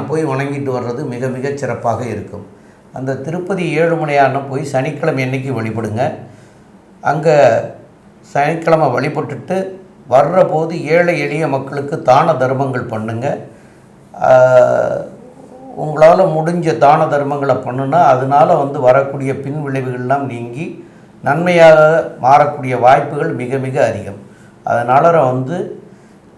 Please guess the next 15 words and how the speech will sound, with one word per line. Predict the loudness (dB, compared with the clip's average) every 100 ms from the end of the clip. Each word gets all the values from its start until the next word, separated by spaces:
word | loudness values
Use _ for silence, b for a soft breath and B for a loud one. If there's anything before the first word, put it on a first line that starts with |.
| _ 4
தான | 6 6 4
தர்மங்கள் | 4 4 4 -2 -2
வந்து | -4 -4 -4 -2
ஓ-, | -2 -2
நீங்க | -4 -4 -4 -4
செய்யக்கூடிய | -6 -2 -2 -2 -6 -4 2
தான | 4 4 2
தர்மங்கள் | 0 0 -2 -2 -4 -4
வந்து | -6 -6 -6 -6
உங்களுக்கு | -6 -2 -4 -4 -2
மாத்திரமில்லை, | 2 2 0 -2 -4 -10 -12 -16 b b b b -10
உங்களுடைய | -8 -4 -2 0
சந்ததிக்கும் | 0 2 0 -2 -4 -4 -2
அது | -2
வந்து | -2 -4 -4